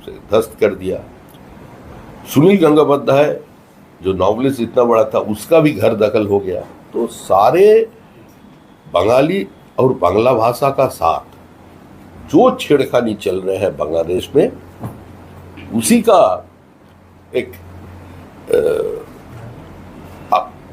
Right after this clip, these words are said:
माफी के एक रिफ्लेक्शन यह भी हो रहे हैं। तो ये बहुत दुर्भाग्यपूर्ण स्थिति है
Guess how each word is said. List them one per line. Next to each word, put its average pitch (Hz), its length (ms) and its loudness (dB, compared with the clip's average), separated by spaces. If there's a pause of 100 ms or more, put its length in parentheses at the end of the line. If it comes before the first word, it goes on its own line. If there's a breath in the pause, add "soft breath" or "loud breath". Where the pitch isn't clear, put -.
(120)
माफी 110 260 -2
के - 140 -2
एक - 140 -4 (120)
रिफ्लेक्शन 110 440 -6
यह 101 180 0
भी 98 140 -2
हो - 140 -8 (100)
रहे - 80 -12
हैं। - 200 -18 (500)
तो 180 60 -8
ये 180 140 2
बहुत 151 300 0
दुर्भाग्यपूर्ण 123 720 0
स्थिति - 420 -8
है 139 180 -4